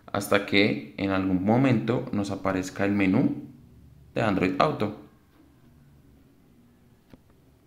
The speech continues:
De esta manera nosotros estamos garantizando que la aplicación de prueba funciona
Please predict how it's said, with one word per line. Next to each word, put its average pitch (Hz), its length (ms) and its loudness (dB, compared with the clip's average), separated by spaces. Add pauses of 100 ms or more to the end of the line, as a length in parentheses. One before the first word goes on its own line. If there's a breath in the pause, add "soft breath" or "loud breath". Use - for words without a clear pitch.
(380 loud breath)
De 117 80 2
esta 131 200 4
manera 156 340 2
nosotros 123 380 0
estamos 113 300 -2
garantizando 107 800 -2
que 110 340 0
la 104 80 -6
aplicación 101 500 -6
de 95 80 -4
prueba 120 520 2
funciona 104 680 2